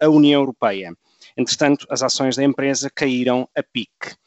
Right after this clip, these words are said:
Esta semana, eh, celebraram-se os vinte e três anos dos Acordos de Belfast, ou Good Friday, ehm, e, eh, surpreendentemente ou não, os conflitos e os protestos violentos voltaram à Irlanda do Norte.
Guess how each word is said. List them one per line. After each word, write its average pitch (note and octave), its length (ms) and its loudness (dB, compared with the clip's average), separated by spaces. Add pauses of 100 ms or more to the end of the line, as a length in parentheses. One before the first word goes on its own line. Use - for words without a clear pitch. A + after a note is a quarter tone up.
(520)
Esta F3+ 240 0
semana, C#3 760 2
eh, C3+ 240 -2
celebraram-se D3 720 0
os A#2+ 100 -8
vinte E3+ 200 2
e F3 80 -4
três D3+ 260 -4
anos C3+ 580 -2
dos A2+ 200 -10
Acordos C3 340 -2
de G#2 80 -14
Belfast, C3+ 800 -4
ou A#2 260 -4
Good A#2+ 240 -6
Friday, B2+ 560 0 (420)
ehm, C#3 520 6 (100)
e, E3+ 420 -2
eh, A#2 240 -4
surpreendentemente C3 1000 2
ou C3+ 120 6
não, D3+ 360 6 (260)
os C#3+ 140 0
conflitos - 760 0
e C#3 60 -2
os C3 140 -2
protestos - 500 0
violentos C#3+ 500 2
voltaram C#3 760 0
à C#3 100 0
Irlanda C3+ 340 0
do A2+ 80 -2
Norte. G#2 380 -2